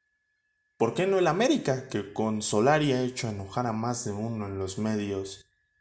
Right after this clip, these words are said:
más convencionales. ¿Por qué no las mexicanísimas Chivas?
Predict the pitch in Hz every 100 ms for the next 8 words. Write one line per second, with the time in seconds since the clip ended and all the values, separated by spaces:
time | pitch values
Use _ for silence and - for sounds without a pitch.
0 | _ _ _ - 120 117 110 - 107 104
1 | 95 90 90 - 92 82 82 - - -
2 | - - _ - _ - _ _ _ _
3 | _ 156 180 226 202 165 147 120 123 110
4 | 123 143 143 131 107 - - 233 113 113
5 | - -